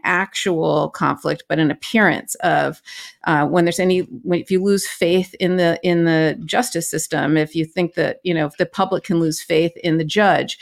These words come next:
that's when a judge should recuse themselves. And, and the two statements in question, um, that he cites in his recusal motion is an October twenty twenty-two statement, uh, in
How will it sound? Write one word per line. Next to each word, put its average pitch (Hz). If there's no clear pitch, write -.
that's 175
when 165
a 160
judge 151
should 147
recuse -
themselves. 175
And, 180
and 190
the 214
two 311
statements 214
in 180
question, 160
um, 151
that -
he 175
cites 156
in 156
his 156
recusal 240
motion 165
is 156
an 175
October 190
twenty 175
twenty-two 160
statement, 160
uh, 160
in 170